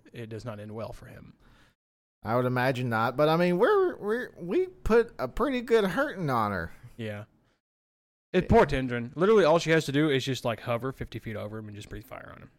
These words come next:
Speaker 2: Yeah, there's not really much he can do to that. But, I mean, there's not much we can do to that either
Speaker 1: Yeah.
Speaker 2: as the party, you know.
Speaker 1: She dropped down. Like, she got real personal with y'all. Like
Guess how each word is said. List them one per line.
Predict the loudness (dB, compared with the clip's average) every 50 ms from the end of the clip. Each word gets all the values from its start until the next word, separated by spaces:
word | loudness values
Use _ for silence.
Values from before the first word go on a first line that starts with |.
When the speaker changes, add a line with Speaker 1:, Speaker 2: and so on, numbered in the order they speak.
| _ _ _ _ _ _ _ _ _ _ _ _ _ _ _ _ _ _ -10
Speaker 2:
Yeah, | -8 -6 -4 -4 -4 -4 -4 -6 -8 -10 -10 -8
there's | -8 -6 -6
not | -4 -4
really | -2 -2 -2 -2
much | -2 -4 -4 -4 -6
he | -8 -10
can | -10 -10
do | -8 -8 -8
to | -6 -6
that. | -6 -6 -6 -6 -4
But, | -4 -2 -2
I | 0
mean, | 0 -2 -2
there's | -2 -2 -2 -2
not | -2 -2 -2
much | -2 -4 -6 -6
we | -6 -6 -6 -6
can | -6 -6 -6
do | -6 -6 -6
to | -6 -4
that | -4 -4 -4 -4
either | -6 -6 -6 -8 -8 -10 -16 -20 _ _ _ _ _ _ _ _ _ _ _ _
Speaker 1:
Yeah. | -14 -12 -10 -10 -10 -12 -14 _ _ -12
Speaker 2:
as | -10 -8 -8 -8
the | -10 -10
party, | -6 -4 -2 -2 -2 -4 -6 -10 -12 -14
you | -14 -12 -12 -10
know. | -10 -10 -10 -12 -12 -14 -18 _ _
Speaker 1:
She | -8 -6 -4 -4 -4
dropped | -2 0 2 2 4 2 2 -2 -6 -10 -12 -8
down. | -4 -2 -2 0 0 -2 -4 -6 -10 -14 -16 -20 -20 -20 -20 _ -20 -20 -20 -20 -16
Like, | -12 -12 -12 -10 -8
she | -6 -2 0
got | 2 2 2 2 0
real | 2 2 2 2
personal | 2 0 0 0 -2 -6 -8 -8
with | -8 -10 -10
y'all. | -10 -10 -10 -10 -12 -16 _ _ _ _ _ _ _ _ _ _ _ _ _ _ _ _ _
Like | -12 -10 -10 -10 -10 -12